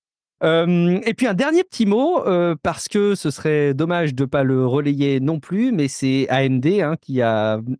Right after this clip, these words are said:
euh, présenté des nouvelles, euh, cartes graphiques, euh, forcément attendues, euh, suite aux annonces, euh, euh, de Nvidia, la, que, qu'a à offrir la, la concurrence.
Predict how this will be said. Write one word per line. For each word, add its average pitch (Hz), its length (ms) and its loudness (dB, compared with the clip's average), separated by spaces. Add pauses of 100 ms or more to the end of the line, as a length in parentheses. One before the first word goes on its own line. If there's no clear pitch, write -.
(240)
euh, 110 200 -2
présenté 151 540 -2 (460)
des 170 160 2
nouvelles, 190 560 2
euh, 127 320 2
cartes 160 180 -2
graphiques, 135 520 -4
euh, 120 400 -2
forcément 135 520 -2
attendues, 165 640 0
euh, 123 400 2
suite 139 360 -8
aux 113 340 -2
annonces, 135 420 -2
euh, 107 300 -4 (180)
euh, 107 340 -2
de 107 140 -2
Nvidia, 113 480 0
la, 110 100 2
que, 135 140 -4
qu'a 175 520 0
à 147 60 4
offrir 139 400 -2
la, 117 200 2
la 123 160 2
concurrence. 147 560 -2